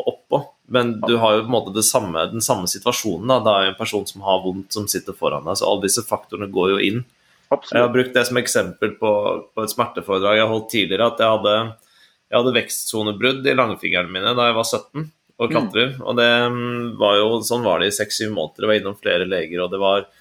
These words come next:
Speaker 1: det var mye vondt, og fikk bare beskjed om å slutte å klatre for en periode. Eh, det var helt uaktuelt så lenge man ikke fikk svar på hvorfor jeg skulle gjøre det. Eh, fram til da lege nummer fire sier at sånn, «Ja, nei, men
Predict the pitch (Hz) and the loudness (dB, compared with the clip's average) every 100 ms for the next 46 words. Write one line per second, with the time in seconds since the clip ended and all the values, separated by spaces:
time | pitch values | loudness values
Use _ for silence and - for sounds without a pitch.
0 | _ _ _ 117 143 139 117 117 185 233 | _ _ _ 0 2 4 2 4 2 0
1 | - - - 131 135 135 - 110 101 104 | -8 -8 0 0 0 -2 0 0 0 0
2 | 101 98 - 107 95 110 - 87 85 87 | 0 -2 -6 -8 -4 -4 -4 0 2 0
3 | - 95 92 104 95 85 131 165 156 - | 0 -4 -2 -2 0 2 0 0 -10 -10
4 | - 113 113 107 107 107 104 101 - - | -2 0 0 2 2 2 2 0 -4 -12
5 | - - 110 87 - 92 87 110 104 92 | -12 -4 0 0 -2 -4 -2 -4 -4 -4
6 | 92 98 - - 95 - 98 90 - 95 | -6 -10 -12 -14 -10 -4 0 2 0 -6
7 | 95 85 - 98 98 - 117 117 101 113 | -6 -6 -2 -2 0 -2 0 2 4 2
8 | - - - - - - _ - 139 139 | 0 -6 -20 -20 -20 -20 _ 2 4 4
9 | 139 131 117 - 127 123 123 120 117 123 | 4 2 0 0 2 4 4 4 4 4
10 | 107 98 107 113 123 95 98 104 104 95 | 2 0 -6 -6 -2 -2 0 0 2 2
11 | 92 98 117 135 127 127 127 120 117 113 | 0 -2 2 2 4 2 0 -4 -8 -10